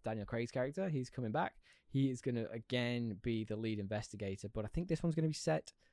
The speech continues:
on a cruise ship, I believe, from the teaser we saw. So that's gonna be an awesome one. Thank you, friend of the show, man. Like I say, please, please, please, please send us any memes or let us know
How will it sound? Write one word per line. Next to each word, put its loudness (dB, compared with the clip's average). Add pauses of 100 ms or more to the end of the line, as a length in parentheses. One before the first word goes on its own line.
(280)
on 2
a 2
cruise 0
ship, -2 (140)
I 2
believe, 2 (160)
from 2
the 4
teaser 0
we 0
saw. 4 (560)
So 8
that's 8
gonna 4
be 6
an 4
awesome 0
one. -2
Thank 4
you, 2
friend 0
of 0
the -2
show, 0
man. -2
Like 2
I 0
say, -2 (480)
please, 2
please, 0
please, -2
please 4
send -2
us -2
any -2
memes 2
or 2
let 2
us -2
know 2